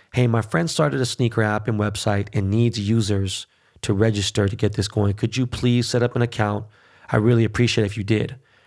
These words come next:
Now, I ain't gonna lie to you. If some of my homies ask me this, even if, like, let's say, for instance, I'm just trying to think of a,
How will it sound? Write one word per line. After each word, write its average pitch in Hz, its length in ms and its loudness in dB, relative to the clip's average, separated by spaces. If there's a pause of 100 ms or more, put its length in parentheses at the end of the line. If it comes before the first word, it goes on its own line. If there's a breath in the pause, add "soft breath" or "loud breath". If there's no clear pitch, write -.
(300 soft breath)
Now, 107 420 0 (560)
I 113 100 4
ain't 107 80 2
gonna 104 120 0
lie 101 160 0
to 117 80 -6
you. 127 120 -8 (800 soft breath)
If 113 300 2
some 147 200 0
of 143 80 2
my 131 120 2
homies 131 540 0
ask 127 260 2
me 127 120 0
this, 123 400 0 (800)
even 143 220 4
if, 131 120 0
like, 127 180 2
let's 131 160 0
say, 123 140 0
for 123 160 -2
instance, 113 340 -2
I'm 110 80 2
just 101 160 0
trying 110 160 2
to 101 60 -6
think 117 160 -2
of 117 80 -2
a, - 180 -2